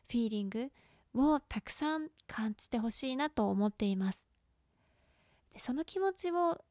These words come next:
毎日の中でどれだけ感じられるかですよね。結局引き寄せっていうのは。うん。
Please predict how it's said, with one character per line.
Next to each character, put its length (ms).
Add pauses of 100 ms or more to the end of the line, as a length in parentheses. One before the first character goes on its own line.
(160)
毎 240
日 280
の 80
中 300
で 80
ど 140
れ 100
だ 120
け 140
感 320
じ 100
ら 120
れ 120
る 80
か 140
で 100
す 140
よ 80
ね。 200 (260)
結 200
局 200
引 120
き 140
寄 80
せ 160
っ 20
て 160
い 80
う 40
の 120
は。 180 (1040)
う 40
ん。 340